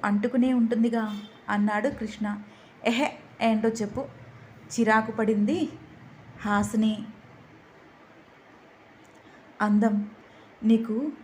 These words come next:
బాగా అంటుకుంది, దులుపుకున్నా తుడుచుకున్నా పోదది," చాలా మామూలుగా చెప్పి ముందుకు నడిచాడు కృష్ణ. హాసినికి సిగ్గు ముంచుకు వచ్చింది ఆ మాటలకు.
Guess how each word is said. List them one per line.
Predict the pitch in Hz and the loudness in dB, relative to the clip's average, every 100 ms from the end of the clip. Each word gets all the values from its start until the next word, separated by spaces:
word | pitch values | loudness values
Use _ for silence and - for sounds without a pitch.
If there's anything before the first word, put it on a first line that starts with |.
| 214 | -8
బాగా | 202 196 196 220 262 | -4 -2 0 0 0
అంటుకుంది, | 233 214 214 202 208 233 - - - - - | 0 -2 -2 -4 -4 -8 -14 -20 -20 -18 -2
దులుపుకున్నా | 220 220 220 220 208 208 214 220 - - - - | 0 0 -2 -2 0 0 -2 -8 -14 -20 -16 -2
తుడుచుకున్నా | 247 208 214 226 208 214 285 - | -2 0 -2 0 0 -2 -6 0
పోదది," | 233 226 247 220 220 - - - - | 2 4 2 0 -8 -16 -20 -20 -10
చాలా | 202 202 208 220 | -6 -2 -2 -2
మామూలుగా | 208 208 202 220 220 | -2 0 0 0 -2
చెప్పి | 226 220 - 330 320 - - - - 226 | -4 -6 -6 -6 -6 -10 -18 -20 -8 0
ముందుకు | 240 254 254 | 4 4 2
నడిచాడు | 233 202 220 202 262 320 - - - - - | 0 -2 -4 -2 0 -2 -6 -14 -20 -16 0
కృష్ణ. | 226 220 226 208 - - - - - - - - - - - - - - - - - - - - - | 0 2 0 0 -2 -12 -20 -20 -20 -20 -20 -20 -20 -20 -20 -20 -20 -20 -20 -20 -20 -20 -20 -20 -4
హాసినికి | 226 220 214 226 220 214 220 - - - - | 0 2 4 2 0 -6 -8 -10 -20 -20 -10
సిగ్గు | - 196 254 | -6 -2 2
ముంచుకు | 240 208 208 220 | 4 4 0 -4
వచ్చింది | 214 - 214 277 302 | -4 -4 -6 -4 -4
ఆ | 208 | -2
మాటలకు. | 202 202 202 214 208 214 | -2 -2 -2 -4 -6 -8